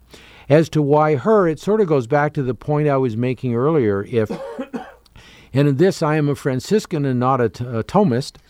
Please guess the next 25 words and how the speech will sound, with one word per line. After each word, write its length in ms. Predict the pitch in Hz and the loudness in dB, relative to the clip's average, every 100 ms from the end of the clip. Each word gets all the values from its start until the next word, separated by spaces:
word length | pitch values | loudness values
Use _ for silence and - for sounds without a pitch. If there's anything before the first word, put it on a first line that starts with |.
| - - | -20 -16
<laughs> 380 | - - 113 - | -16 -16 -18 -6
and 200 | - 127 | 0 2
that 280 | 139 170 175 | 4 2 2
is 380 | 143 135 135 110 | 4 2 0 -4
that 440 | 123 117 135 135 | -6 0 0 0
from 260 | - 135 131 | -4 -2 2
all 220 | 156 196 | 2 2
eternity 760 | 185 - 175 180 143 120 120 123 | -2 -4 -4 -2 -2 -2 -4 -4
in 640 | 143 120 113 110 120 - | -4 -2 0 -2 -6 -10
knowing 600 | 127 120 151 170 165 165 | -2 2 2 2 0 0
and 160 | 151 117 | -2 -2
choosing 560 | - 160 151 147 135 123 | -2 -2 0 -2 -2 0
that 180 | 120 107 127 - _ _ | -2 -2 -10 -14 _ _
Christ 360 | - 147 147 - | -4 0 0 -2
would 120 | 131 | -6
become 340 | 120 - 127 | -6 -4 -2
incarnate, 580 | 123 110 - 156 143 127 | -2 -4 0 0 2 -2
he 120 | 110 | -4
also 400 | 117 127 127 139 | -2 -2 -2 -4
chose 460 | 120 - 120 120 101 | -4 -4 -2 -2 -2
the 80 | 113 | -2
mother. 500 | 107 127 110 82 87 - _ _ _ _ _ _ _ | 0 2 0 -4 -10 -20 _ _ _ _ _ _ _
Uh, 320 | - 107 104 - _ _ - - | -2 0 0 -4 _ _ -16 -4
I 100 | 113 | 0
mean, 340 | 117 113 113 | 2 0 -2